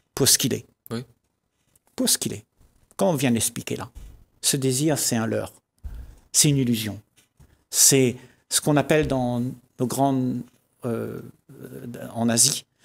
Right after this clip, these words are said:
Speaker 1: euh, on appelle ça Maya.
Speaker 2: Oui,
Speaker 1: Tu
Speaker 2: illusion.
Speaker 1: vois, la pensée, toute l'illusion que l'on se fait de la vie et qu'on poursuit. On voudrait arriver à avoir ça. Tant qu'il y a ce dé-, ces pensées, ces désirs, ces envies,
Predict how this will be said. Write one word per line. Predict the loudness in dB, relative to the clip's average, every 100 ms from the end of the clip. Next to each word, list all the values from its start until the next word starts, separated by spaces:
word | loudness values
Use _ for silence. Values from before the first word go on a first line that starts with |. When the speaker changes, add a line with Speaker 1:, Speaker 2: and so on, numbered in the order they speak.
| -20 -20 -8
Speaker 1:
euh, | -4
on | 0
appelle | 0 2
ça | 4 4 2 0
Maya. | 0 0 -2 -8 _ _ _ -10 -4
Speaker 2:
Oui, | -4 -4 _ -12
Speaker 1:
Tu | -6
Speaker 2:
illusion. | 0 0
Speaker 1:
vois, |
la | 0
pensée, | -2 -2 -2 -4 -6 _ _ _ -10
toute | -4 -4 -2
l'illusion | -4 -2 0 2 2 4 4 4 4 2 -2 -18 -20 -10 0
que | 4
l'on | 4
se | 4 4
fait | 4 2 2
de | 2
la | 0
vie | -2 -4 -8 _ _ _ _ _ _ _ -4
et | -2
qu'on | 0 -2
poursuit. | 0 2 4 2 -6
On | -6 -4
voudrait | -2 2 2
arriver | 2 0 0 2 2
à | 2
avoir | 0 0 0 0
ça. | 0 -2 _ _ -20 -20 -20 -20 -20 _ _ 0
Tant | 2 4
qu'il | 2 2
y | 4
a | 4
ce | 4 2
dé-, | 0 -2 2
ces | 4 6 4
pensées, | 4 4 6 4 4
ces | 6 6
désirs, | 6 6 6 6 4 4 6
ces | 6 6 4
envies, | 4 2 2 0